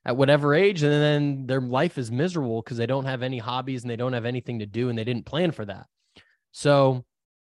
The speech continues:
what I'm not saying is don't set any goals or aspirations or be ambitious or try to get somewhere. What I am saying is to be patient and think about the actual process of what you're doing.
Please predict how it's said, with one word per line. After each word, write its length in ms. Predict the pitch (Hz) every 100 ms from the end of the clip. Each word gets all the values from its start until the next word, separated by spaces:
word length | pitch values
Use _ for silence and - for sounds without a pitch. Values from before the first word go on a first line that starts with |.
| _
what 100 | 127
I'm 140 | 120 120
not 300 | 147 180 -
saying 600 | 147 127 117 113 110 101 _ _ _
is 120 | 120 104
don't 240 | 123 117
set 340 | - 113 104 -
any 180 | 120 104
goals 500 | 131 127 95 73 -
or 160 | 113 104
aspirations 680 | 110 - 113 135 135 107 107
or 60 |
be 220 | 101 107
ambitious 500 | 101 92 151 - 98
or 80 | 104
try 160 | - 113
to 80 | 98
get 200 | 151 -
somewhere. 360 | 101 87 - _ _ _ -
What 100 | 101
I 60 |
am 240 | 139 220 202
saying 360 | - 117 107
is 320 | 104 101 - - _ _ _ _ _
to 80 | -
be 100 | 110
patient 680 | 101 - 202 - 104 87 - _ _ _ _ _ _ _ 127
and 380 | 123 123 113
think 340 | - - 202 175
about 420 | 135 127 127 113
the 160 | 120 127
actual 400 | 131 - 127 107
process 800 | - 131 117 - 101 87 - - _ _ _
of 120 | - 101
what 220 | 113 -
you're 80 | 101
doing. 320 | 107 92